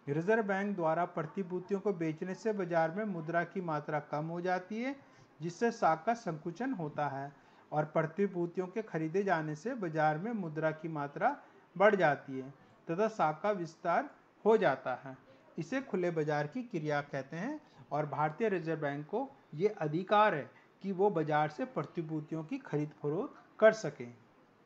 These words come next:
वैधानिक, अ, तरल कोषानुपात। धारा चौबीस के अंतर्गत भारत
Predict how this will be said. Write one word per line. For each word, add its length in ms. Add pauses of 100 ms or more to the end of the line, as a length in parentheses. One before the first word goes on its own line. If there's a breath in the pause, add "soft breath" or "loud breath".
(1500)
वैधानिक, 720
अ, 320
तरल 400
कोषानुपात। 920 (360)
धारा 280
चौबीस 500
के 100
अंतर्गत 640
भारत 600